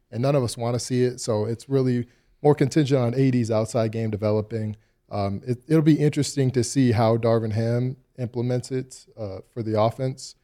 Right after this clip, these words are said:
Um, you know, he's typically back in Milwaukee, he paired Giannis, who couldn't shoot, really, with Brook Lopez, who can shoot. So it's not the same dynamic at all.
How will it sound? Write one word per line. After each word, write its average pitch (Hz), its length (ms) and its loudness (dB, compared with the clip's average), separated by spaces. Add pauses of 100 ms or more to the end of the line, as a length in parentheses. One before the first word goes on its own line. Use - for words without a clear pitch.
(320)
Um, 104 180 -8
you 110 80 -2
know, 107 120 -2
he's 127 340 2
typically 123 640 2 (200)
back 120 240 2
in 120 80 -2
Milwaukee, 113 640 2 (380)
he 127 100 0
paired 127 260 4
Giannis, 127 340 4
who 127 100 0
couldn't 120 220 2
shoot, 120 460 2
really, 117 300 2
with 110 300 -2
Brook 117 260 -4
Lopez, 123 360 6
who 113 100 -4
can 135 300 0
shoot. 101 340 -6
So 117 160 -4
it's 107 200 -10
not 139 260 2
the 120 100 -4
same 120 380 0
dynamic 101 580 0
at 101 100 -6
all. 107 340 2